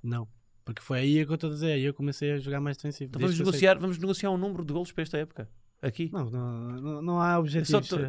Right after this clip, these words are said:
Speaker 1: É, é
Speaker 2: dois
Speaker 1: o,
Speaker 2: dígitos, dois
Speaker 1: é no,
Speaker 2: dígitos.
Speaker 1: é no improviso, é no improviso,
Speaker 2: É no
Speaker 1: tem que ser no
Speaker 2: improviso.
Speaker 1: improviso.
Speaker 2: Não, é no improviso. Dois dígitos.
Speaker 1: Eu tenho um objetivo. No fim do ano eu digo se cumpri ou não.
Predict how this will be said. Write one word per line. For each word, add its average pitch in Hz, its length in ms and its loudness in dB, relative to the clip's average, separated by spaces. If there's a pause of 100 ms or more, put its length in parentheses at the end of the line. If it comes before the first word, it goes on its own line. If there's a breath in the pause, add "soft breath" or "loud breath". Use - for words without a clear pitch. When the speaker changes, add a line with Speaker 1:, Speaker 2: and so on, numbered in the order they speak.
(180)
Speaker 1:
É, 175 240 -2
é 180 40 6
Speaker 2:
dois 208 140 12
Speaker 1:
o, 156 40 6
Speaker 2:
dígitos, 160 360 6
dois 208 220 8
Speaker 1:
é 175 100 6
no, 196 80 8
Speaker 2:
dígitos. 202 180 6
Speaker 1:
é 196 60 8
no 202 120 8
improviso, 170 800 6
é 147 120 0
no 175 80 6
improviso, 156 440 6
Speaker 2:
É 127 60 6
no 123 80 2
Speaker 1:
tem 147 140 2
que - 60 2
ser 170 160 6
no - 80 8
Speaker 2:
improviso. - 40 8
Speaker 1:
improviso. 123 500 2
Speaker 2:
Não, 110 120 0
é 113 200 0
no 110 100 0
improviso. 104 420 -4
Dois 175 240 8
dígitos. 107 420 0
Speaker 1:
Eu 214 180 10
tenho 208 200 8
um 202 60 8
objetivo. 151 480 4 (140)
No 135 160 -2
fim 165 180 2
do 151 140 2
ano 165 120 2
eu 160 40 0
digo 135 220 -4
se - 120 -18
cumpri 131 300 -4
ou 131 60 0
não. 110 160 -2